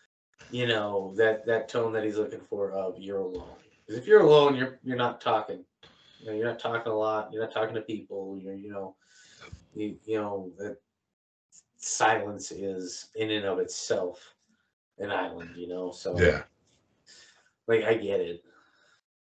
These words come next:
Speaker 2: I mean, I talk to myself sometimes when I'm alone.
Speaker 1: I talk to myself all the goddamn time, and sometimes customers question it. Um, but,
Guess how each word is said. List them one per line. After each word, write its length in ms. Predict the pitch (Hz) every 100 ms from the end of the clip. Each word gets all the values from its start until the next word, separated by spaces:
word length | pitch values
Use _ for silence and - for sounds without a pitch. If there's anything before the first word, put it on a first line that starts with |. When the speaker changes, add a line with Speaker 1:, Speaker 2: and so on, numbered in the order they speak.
| _ _ _ _ _ _ _ _ _ _ -
Speaker 2:
I 100 | 143
mean, 140 | 127
I 120 | 120
talk 180 | 135 120
to 80 | -
myself 440 | 92 143 - 78 -
sometimes 560 | 78 - - - -
when 120 | 90
I'm 140 | 90 110
alone. 140 | 156
Speaker 1:
I 40 | 180
talk 260 | 160 131
to 60 | 120
myself 500 | 113 107 110 95 - _ _
all 220 | 120 131
the 80 | 110
goddamn 460 | 90 92 87 90 87
time, 360 | 98 90 90 90 _ -
and 280 | 101 98 98
sometimes 600 | 123 120 117 95 95 92
customers 440 | 107 90 92 87
question 380 | - 107 - - -
it. 100 | - _ _ _ _ _ _ -
Um, 380 | 104 95 90 87 _ -
but, 320 | 92 87 -